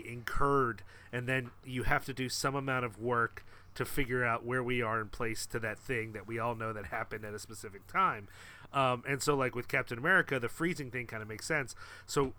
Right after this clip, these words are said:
bring that in here, and it, and it's gotta be, you know, different Batman and different Robin, and it's whatever, you know what I mean? There's a part of me that's kinda like, Oh, right. I, I have always kind of hated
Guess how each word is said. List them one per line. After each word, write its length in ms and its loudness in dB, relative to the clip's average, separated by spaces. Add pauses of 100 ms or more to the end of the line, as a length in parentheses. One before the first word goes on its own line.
(260)
bring 260 4
that 200 2
in 140 2
here, 440 6
and 140 4
it, 140 -4
and 240 -6
it's 180 -4
gotta 260 2
be, 400 -2 (380)
you 160 -2
know, 320 0
different 360 2
Batman 540 4
and 140 -4
different 300 -6
Robin, 640 2
and 160 -8
it's 180 -12
whatever, 400 4
you 140 6
know 60 8
what 100 8
I 20 2
mean? 200 2 (260)
There's 180 4
a 60 2
part 180 8
of 60 8
me 80 4
that's 80 0
kinda 180 0
like, 300 -2 (380)
Oh, 260 6
right. 500 4
I, 280 -2
I 60 2
have 200 -2
always 300 0
kind 200 -4
of 120 -2
hated 500 2